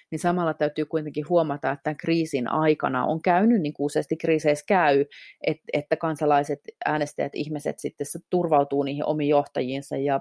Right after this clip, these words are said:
populistipuolueiden kannatus ympäri Euroopan on laskenut tosi dramaattisesti. Ja nyt näillä hallituspuolueilla, ää, on, on ympäri Eurooppaa paljon kannatusta niille toimille, joita on tehty. Ja sit meillä on kuitenkin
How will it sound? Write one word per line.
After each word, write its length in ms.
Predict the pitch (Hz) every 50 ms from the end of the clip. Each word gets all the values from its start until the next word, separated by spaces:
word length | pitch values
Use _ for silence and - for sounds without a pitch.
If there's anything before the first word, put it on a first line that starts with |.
| - _ -
populistipuolueiden 1300 | - 165 165 170 156 151 - - - 143 - _ _ - 160 156 151 151 147 147 139 139 135 139 147 143
kannatus 580 | - 151 147 156 151 143 - - 139 - - -
ympäri 380 | 170 160 147 151 143 143 143 -
Euroopan 580 | - 165 165 165 160 156 143 127 - 127 131 139
on 100 | 135 143
laskenut 500 | 143 147 - - - 156 151 156 - _
tosi 300 | - 135 135 - 131 135
dramaattisesti. 840 | - - - - - - 202 - - - 180 175 - 214 - - - - _ _
Ja 120 | - 160 151
nyt 200 | 151 156 147 _ - - - -
näillä 240 | - 151 139 139 143
hallituspuolueilla, 1160 | 156 175 160 156 151 147 - 147 - - - - 135 135 135 143 147 135 123 123 123 123 139 - - _ - - - - _ _ - _ _ _ - -
ää, 180 | 143 139 - -
on, 320 | - 180 175 160 143 139 - _ _ -
on 160 | 170 160 160
ympäri 400 | 151 156 147 151 143 139 - -
Eurooppaa 500 | 151 147 147 131 131 - - - 143 135
paljon 500 | - 160 151 151 151 139 135 127 131 147 - _
kannatusta 600 | - 151 143 147 143 143 143 - 156 - - -
niille 220 | 80 76 71 - - -
toimille, 380 | - 80 76 - - - 95 -
joita 280 | - - - - 101
on 120 | 98 101 -
tehty. 380 | - 90 - - - - - - _ - - - - _ -
Ja 80 | 151 151
sit 180 | 170 160 165
meillä 260 | 180 165 165 165 170
on 260 | - - 214 208 190 -
kuitenkin 680 | 165 151 151 - - 156 160 - - 143 - - 135